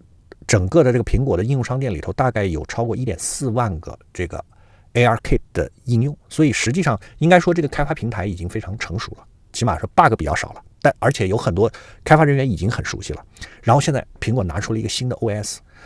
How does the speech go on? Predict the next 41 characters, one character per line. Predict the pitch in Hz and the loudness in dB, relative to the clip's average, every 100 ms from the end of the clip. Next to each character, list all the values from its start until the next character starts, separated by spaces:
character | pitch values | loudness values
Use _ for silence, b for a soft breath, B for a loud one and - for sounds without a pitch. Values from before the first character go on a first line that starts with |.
| B B B | B B B
拿 | 113 110 | -2 0
出 | - 131 | 0 2
了 | 117 | 2
一 | 98 | 2
个 | 113 - | 2 2
新 | - 147 151 | 2 4 4
的 | 120 | 2
硬 | 135 131 | 0 -2
件 | 78 | -4
平 | - 90 | -8 -10
台， | 82 92 - b b | -10 -12 -18 b b
然 | 117 110 139 | 2 2 2
后 | - 143 - | 2 0 0
在 | - 104 | 0 2
这 | 123 | 4
个 | 127 | 2
硬 | 139 | 4
件 | 110 | 2
平 | 101 | 0
台 | 107 | -2
基 | 107 127 | -2 -4
础 | - | -4
上 | 101 | -6
还 | 90 110 | -4 -2
有 | 113 | -2
一 | 85 | -4
套 | 95 101 | -6 -6
新 | - 117 | -6 -6
的 | 101 - _ _ _ - - | -6 -10 _ _ _ -20 -4
user | 120 117 117 | -2 -2 -4
experience， | 107 - - 135 107 - - - - | -6 -6 -4 -2 -4 -8 -12 -18 -4
用-， | 123 131 | -2 0
用-， | 131 143 156 160 | 0 4 6 6
用 | 151 | 4
户 | - 120 | 4 2
交 | 113 120 | 2 2
互 | 135 | 0
的 | 92 | -4
界-， | - 110 | -2 -4
界 | 85 104 | -2 -4
面。 | 92 | -4